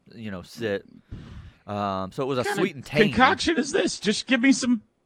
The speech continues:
Speaker 2: You just
Speaker 1: Well, it
Speaker 2: sell
Speaker 1: was
Speaker 2: it
Speaker 1: a
Speaker 2: to me in a jar and let me pour it
Speaker 1: well,
Speaker 2: on
Speaker 1: it
Speaker 2: it.
Speaker 1: wasn't even a jar. It was a packet. So, yeah, you mixed all this. You mixed
Speaker 2: Oh,
Speaker 1: the honey
Speaker 2: okay.
Speaker 1: and you mixed the mustard, and so
Speaker 2: All
Speaker 1: it
Speaker 2: right.
Speaker 1: was a, uh... it was okay.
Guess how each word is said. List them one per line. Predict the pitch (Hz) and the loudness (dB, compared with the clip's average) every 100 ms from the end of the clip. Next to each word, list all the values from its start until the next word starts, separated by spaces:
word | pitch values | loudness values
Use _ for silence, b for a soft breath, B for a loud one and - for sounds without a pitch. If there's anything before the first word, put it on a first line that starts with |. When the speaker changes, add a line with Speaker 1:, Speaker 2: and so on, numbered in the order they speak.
| _ _ _ _ _ _ _ _ _ | _ _ _ _ _ _ _ _ _
Speaker 2:
You | 208 | -10
just | 180 240 - - | -6 -6 -6 4
Speaker 1:
Well, | 214 | 8
it | 240 | 10
Speaker 2:
sell | 247 | 12
Speaker 1:
was | |
Speaker 2:
it | 196 | 12
Speaker 1:
a | |
Speaker 2:
to | 262 | 10
me | 247 | 8
in | 247 | 8
a | 247 | 6
jar | 147 175 185 | 6 8 8
and | 233 | 6
let | 226 | 4
me | 240 | 4
pour | 247 277 240 | 4 8 10
it | |
Speaker 1:
well, | 240 | 10
Speaker 2:
on | |
Speaker 1:
it | 233 | 10
Speaker 2:
it. | |
Speaker 1:
wasn't | 247 208 | 8 6
even | 202 165 | 2 6
a | 147 | 4
jar. | 131 160 135 | 6 8 8
It | 147 | 6
was | 135 | 2
a | |
packet. | 131 165 135 - 113 | 2 4 4 2 -4
So, | 147 | -2
yeah, | 147 151 | 0 0
you | 117 127 | 0 -2
mixed | 147 - | -6 -2
all | 127 107 | -2 -2
this. | 113 139 | -2 -6
You | |
mixed | 127 98 | -6 -4
Speaker 2:
Oh, | |
Speaker 1:
the | 87 | -2
honey | - 127 131 | -2 -2 -2
Speaker 2:
okay. | |
Speaker 1:
and | 131 | -6
you | 117 | -6
mixed | 123 - | -8 -10
the | 117 | -4
mustard, | 117 117 - 123 117 | -4 -4 -4 -4 -4
and | 95 90 _ _ _ | -8 -10 _ _ _
so | - 101 95 92 85 - _ _ 117 | -6 -2 -2 -4 -6 -14 _ _ -18
Speaker 2:
All | |
Speaker 1:
it | 151 | -12
Speaker 2:
right. | |
Speaker 1:
was | 120 107 | -8 -6
a, | 101 98 | -4 -4
uh... | 95 92 87 85 _ _ _ _ _ _ _ _ _ - | -2 -2 -4 -6 _ _ _ _ _ _ _ _ _ -6
it | |
was | 240 | 2
okay. | 202 156 139 120 110 | 4 4 2 2 0